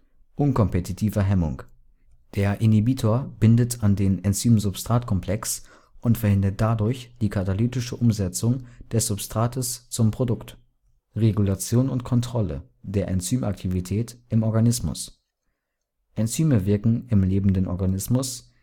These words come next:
in einem komplexen Geflecht von Stoffwechselwegen zusammen. Um sich schwankenden inneren und äußeren Bedingungen optimal anpassen zu können,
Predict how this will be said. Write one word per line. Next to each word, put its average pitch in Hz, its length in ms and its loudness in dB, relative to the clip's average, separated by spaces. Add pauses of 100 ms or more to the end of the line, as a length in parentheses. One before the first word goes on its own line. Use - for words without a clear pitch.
(240)
in 113 140 -2
einem 113 340 2
komplexen 120 500 0
Geflecht 104 440 -4
von 98 280 -4
Stoffwechselwegen 95 1300 -4 (140)
zusammen. 87 640 -2 (960)
Um 120 140 6
sich 104 180 0
schwankenden 110 720 2
inneren 117 400 2
und 95 180 0
äußeren 92 440 0
Bedingungen 98 420 0
optimal 92 540 -4
anpassen 110 440 -6
zu - 160 -8
können, 101 360 0